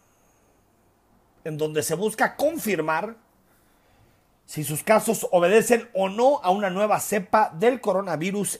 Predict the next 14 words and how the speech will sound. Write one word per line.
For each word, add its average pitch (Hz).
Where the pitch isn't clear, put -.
en 220
Jalisco. 180
Estos 240
casos 196
fueron 202
detectados 185
en 160
el 147
Laboratorio 185
de 156
Diagnóstico 160
de 135
Enfermedades 135
Emergentes 196